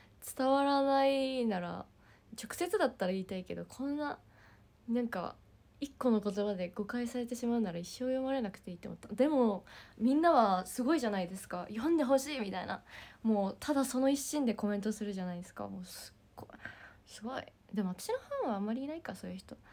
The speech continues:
でも、いるじゃないですか、アイドルのファンの人って。すごい。すごい。すごい。大事。でも、そのコメント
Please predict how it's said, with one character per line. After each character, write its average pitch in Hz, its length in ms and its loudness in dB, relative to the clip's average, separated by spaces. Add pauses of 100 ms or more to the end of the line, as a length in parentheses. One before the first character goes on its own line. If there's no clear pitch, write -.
(340)
で 220 80 2
も、 196 340 0 (220)
い 240 100 2
る 277 80 4
じ 240 100 2
ゃ 196 60 4
な 190 120 0
い 185 40 -4
で 185 80 -6
す - 80 -14
か、 - 140 -2
ア 202 80 0
イ 196 60 0
ド 180 100 -4
ル 175 80 -4
の 175 320 -6
フ 180 60 -6
ァ - 20 -4
ン 175 80 -4
の 170 60 -4
人 175 180 -12
っ 170 40 -10
て。 - 260 -10 (760)
す - 380 -4
ご 453 160 10
い。 208 180 0 (880)
す - 260 -4
ご 370 160 4
い。 - 100 -6 (3250)
す - 260 -6
ご 277 140 4
い。 - 100 -4 (160)
大 233 260 2
事。 233 160 -4
で 190 120 -6
も、 170 180 -8 (720)
そ 269 160 0
の 277 100 2
コ 285 140 2
メ 285 160 6
ン 285 80 0
ト 285 500 4